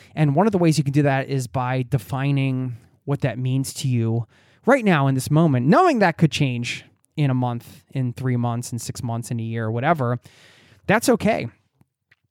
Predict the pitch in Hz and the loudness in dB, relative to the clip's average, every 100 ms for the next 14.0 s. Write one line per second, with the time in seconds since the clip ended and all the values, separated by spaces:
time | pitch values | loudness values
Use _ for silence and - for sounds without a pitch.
0 | - 151 175 196 185 175 165 151 131 - | -10 0 2 2 2 0 0 -4 -6 0
1 | 170 - 240 285 - - - 147 135 139 | 0 2 0 -2 -8 -16 -4 -2 0 0
2 | 139 135 131 143 135 165 139 131 135 127 | 0 0 -4 -6 -2 0 0 -2 -4 -2
3 | 123 123 143 127 139 120 123 - 123 120 | -4 -2 -4 -2 -2 0 -2 -4 -6 -2
4 | 127 123 123 117 120 113 127 120 - - | -2 -2 -4 -4 -6 -6 -6 -4 -6 -12
5 | - - - _ _ 123 123 127 117 160 | -20 -20 -20 _ _ -8 -4 -4 -2 0
6 | 160 156 - - 131 123 120 123 131 123 | 2 2 -2 -6 -6 -4 -4 -4 -4 -4
7 | 135 127 117 120 135 - 127 110 120 117 | -2 -2 -2 -6 -8 -6 -8 -6 -10 -8
8 | 214 339 - 139 _ _ _ 131 131 127 | -8 -6 -6 -8 _ _ _ -4 -4 -2
9 | 139 196 127 117 131 127 123 117 120 120 | 2 2 2 -4 -4 -2 -2 -2 -2 -2
10 | 117 - 127 120 175 - _ _ _ - | -6 -4 -2 0 -2 -6 _ _ _ -4
11 | 139 123 127 127 - - 135 - - 135 | -2 0 0 -2 -6 -6 -4 -6 -4 -4
12 | 131 143 143 - 139 131 135 127 131 131 | -4 -2 -4 -2 -6 -4 -2 0 0 -4
13 | _ _ _ _ - 139 143 185 - | _ _ _ _ -4 0 2 0 -6